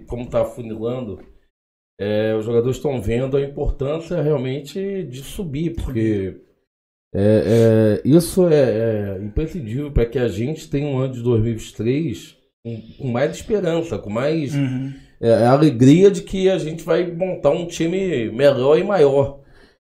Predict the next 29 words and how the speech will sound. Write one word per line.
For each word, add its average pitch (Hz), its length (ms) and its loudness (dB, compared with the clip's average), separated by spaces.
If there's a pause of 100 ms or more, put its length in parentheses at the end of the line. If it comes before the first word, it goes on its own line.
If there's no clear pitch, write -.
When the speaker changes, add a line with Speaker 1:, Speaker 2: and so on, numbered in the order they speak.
(180)
Speaker 1:
É, 113 340 10
eu 123 100 8
acho 151 280 6
também 139 500 4
que 120 560 2
a 123 120 -2
entrada 151 480 0
do 151 140 -2
Nenê 117 520 0 (240)
no 117 180 -8
segundo 113 400 -6
tempo 117 400 -4
foi 113 680 -2 (540)
muito 165 260 0
vibrante, 147 640 2
a 113 80 4
entrada 113 400 0
dele, 120 500 4
buscando 110 500 2
o 104 40 2
jogo, 113 640 6
do 98 140 2
Peck 131 300 4
também, 110 440 2
do 131 80 -4
Palácio, 117 540 0
do - 40 -14
Fábio 117 280 0
Gomes. 135 460 4